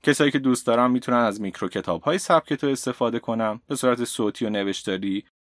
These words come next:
یا اینکه برن سراغ کتاب چاپی و کاملش. البته نانو کتاب ها هم فراموش نکردیم. شاید کتاب هایی معرفی کنیم که نانو کتابش توی سبک تو منتشر شده باشه.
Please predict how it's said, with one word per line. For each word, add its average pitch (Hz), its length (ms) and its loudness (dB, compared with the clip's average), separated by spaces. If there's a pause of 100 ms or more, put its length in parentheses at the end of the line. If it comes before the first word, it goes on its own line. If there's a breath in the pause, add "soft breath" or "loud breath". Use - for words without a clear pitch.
(160)
یا 185 120 8
اینکه 185 300 4
برن 165 220 4
سراغ 135 280 6
کتاب 117 380 0
چاپی 147 580 0
و 127 280 6
کاملش. - 840 -6 (1200)
البته 123 600 6
نانو 117 260 4
کتاب 104 340 0
ها 135 120 6
هم 143 60 4
فراموش 107 480 2
نکردیم. 71 540 -4 (300 soft breath)
شاید 120 260 6
کتاب 98 320 0
هایی 170 180 4
معرفی 156 500 2
کنیم 131 300 0
که 127 120 -4
نانو 127 320 2
کتابش 127 600 0
توی 90 180 -4
سبک - 360 -2
تو 87 140 -6
منتشر 80 500 -6
شده - 280 -10
باشه. - 320 -12